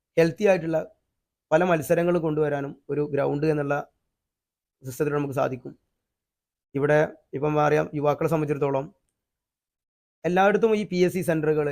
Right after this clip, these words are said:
അതുപോലെ തന്നെ ഈ നൈപുണ്യമായിട്ടുള്ള ഓരോ കോഴ്സുകൾ പഠിപ്പിക്കാനുള്ള സെന്റേഴ്സ് ഉണ്ട്. അപ്പോൾ നമുക്കിവിടെ അത്തരം കാര്യങ്ങളുടെ അവൈലബിലിറ്റി കുറവാണ്. ഒരുപാട് യുവാക്കളുള്ള ഒരു പ്രദേശമാണ് നമ്മുടെ ഈ വാർഡ് ഉൾക്കൊള്ളുന്നത്.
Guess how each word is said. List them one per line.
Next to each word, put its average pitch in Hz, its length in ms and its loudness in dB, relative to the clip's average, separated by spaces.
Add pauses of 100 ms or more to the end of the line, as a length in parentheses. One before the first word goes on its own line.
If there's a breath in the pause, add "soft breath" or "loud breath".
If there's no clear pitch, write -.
(680)
അതുപോലെ 156 420 4
തന്നെ 139 220 -4 (720)
ഈ 151 120 -2 (180)
നൈപുണ്യമായിട്ടുള്ള 147 720 0
ഓരോ 143 180 0 (100)
കോഴ്സുകൾ 139 340 -4
പഠിപ്പിക്കാനുള്ള 139 440 -6
സെന്റേഴ്സ് 135 320 -4
ഉണ്ട്. 123 100 -10
അപ്പോൾ - 340 -18
നമുക്കിവിടെ 180 520 -2 (600)
അത്തരം 180 360 -2
കാര്യങ്ങളുടെ 156 520 0 (260)
അവൈലബിലിറ്റി 147 460 0
കുറവാണ്. 127 360 -6 (720)
ഒരുപാട് 190 300 2
യുവാക്കളുള്ള 180 540 2
ഒരു 170 160 2
പ്രദേശമാണ് 143 520 -2 (220)
നമ്മുടെ 127 240 -8
ഈ 135 100 -6
വാർഡ് 131 260 -2
ഉൾക്കൊള്ളുന്നത്. 127 500 -8